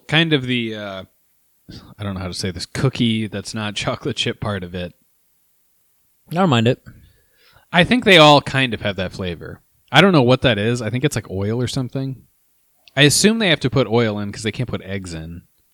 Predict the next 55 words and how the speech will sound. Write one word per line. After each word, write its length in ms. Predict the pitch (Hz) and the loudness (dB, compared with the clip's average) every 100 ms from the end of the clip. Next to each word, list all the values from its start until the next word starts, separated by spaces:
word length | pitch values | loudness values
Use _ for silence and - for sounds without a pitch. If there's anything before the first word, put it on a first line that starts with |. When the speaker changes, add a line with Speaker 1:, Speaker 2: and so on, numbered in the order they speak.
| _ | _
Speaker 2:
Um, 640 | 147 175 185 185 185 180 - _ _ _ _ | -12 -6 -2 -2 0 -2 -6 _ _ _ _
yeah, 180 | 294 277 - | -8 -6 -8
I 80 | 214 | -8
think 240 | - 214 | -4 -2
most, 380 | 135 127 127 - | 0 0 0 -2
uh, 260 | 117 107 107 - | -2 -2 -6 -12
like, 160 | 131 - | -14 -12
cookies 320 | 120 120 107 | -12 -10 -6
like 140 | 110 | -6
this 160 | 107 - | -6 -6
have 160 | 113 | -6
some, 240 | - 104 - | -6 -8 -8
a, 140 | 143 123 | -12 -10
an 120 | 123 | -6
amount 220 | 117 113 107 | -4 -4 -4
of 60 | |
vegetable 320 | 107 104 - 104 | -6 -10 -8 -8
oil 180 | 98 101 | -8 -8
in 60 | |
it. 20 | 110 | -6
Not, 140 | 165 | -4
like, 200 | 131 - | -4 -8
typically 340 | - 110 98 | -12 -10 -10
a 40 | 95 | -10
ton, 480 | - 110 98 107 113 | -8 -6 -6 -8 -10
but 280 | 110 196 - _ _ _ _ _ - | -8 -6 -8 _ _ _ _ _ -12
I 40 | 160 | -4
bet, 40 | |
Speaker 1:
Yeah. 220 | 127 107 87 | 0 0 -4
Speaker 2:
I 60 | 147 | -4
bet 140 | 135 | -4
there's 140 | 113 - | -4 -6
some 120 | 107 | -6
vegetable 280 | 107 - 104 | -6 -6 -8
oil 140 | 101 | -6
in 100 | 101 | -4
the, 80 | 101 | -4
all 220 | 101 101 | -4 -6
these. 300 | 104 107 - - _ - | -6 -8 -12 -20 _ 4
Speaker 1:
I'm 140 | 175 | 4
sure 180 | - 175 | 6 6
there 100 | 120 | 4
has 240 | 113 101 | 2 -2
to 60 | 110 | -2
be 120 | 101 | -6
just 160 | 90 - | -6 -8
to 60 | |
keep 120 | 104 - | -10 -12
them 100 | 82 | -12
pliable, 440 | 92 82 80 87 | -10 -10 -10 -12
but 260 | 101 98 - _ _ _ _ _ _ _ _ _ - | -10 -12 -14 _ _ _ _ _ _ _ _ _ -10
all 80 | 202 | -4
right. 80 | 175 | -4
Speaker 2:
Yeah. 160 | 190 214 _ _ _ _ _ _ _ | -4 -8 _ _ _ _ _ _ _
Wow. 340 | 143 240 381 | -8 -6 -6